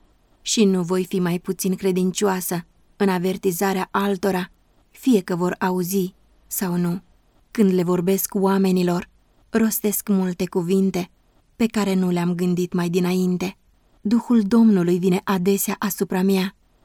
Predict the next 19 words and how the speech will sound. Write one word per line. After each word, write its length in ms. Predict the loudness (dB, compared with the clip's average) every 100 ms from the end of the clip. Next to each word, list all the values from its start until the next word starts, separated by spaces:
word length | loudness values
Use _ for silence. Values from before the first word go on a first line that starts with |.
| -8
Simt 400 | -2 4 4 4
că 100 | 0
sunt 300 | 0 0 0
purtată, 680 | -2 -2 -2 -2 -2 -4 -6 _ _ _
dusă 300 | -2 0 2
departe 580 | 2 0 0 -2 0 0
de 100 | 2
mine. 420 | 4 4 2 -2 _ _ _ -6
Viața 540 | 0 2 2 0 -4
și 140 | -4 -4
caracterul 760 | -2 -2 -4 -2 0 2 0
diferitelor 680 | -2 -2 0 0 0 -2 -2
persoane 720 | -2 -4 -2 0 2 0 -2 -10 _ _ _
îmi 220 | 4 4
sunt 260 | 4 -2 0
prezentate 720 | 0 0 -2 -2 -4 -4 -6
clar 400 | -2 0 0 -2 0
în 200 | 2 4
minte. 480 | 4 4 2 -2